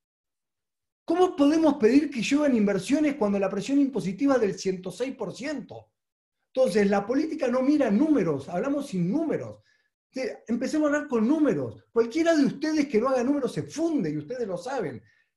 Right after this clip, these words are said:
Pero queremos dirigir un país sin hablar de números. Entonces,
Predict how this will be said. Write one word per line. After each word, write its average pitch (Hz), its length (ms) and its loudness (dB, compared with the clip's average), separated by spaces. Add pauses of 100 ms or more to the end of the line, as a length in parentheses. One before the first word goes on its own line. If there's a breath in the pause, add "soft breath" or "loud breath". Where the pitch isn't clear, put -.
Pero 190 200 4
queremos 285 380 2
dirigir 240 300 0
un 247 180 0
país 262 280 -2
sin 240 140 -4
hablar 226 300 -2
de 185 140 0
números. 175 640 0 (400)
Entonces, 170 500 2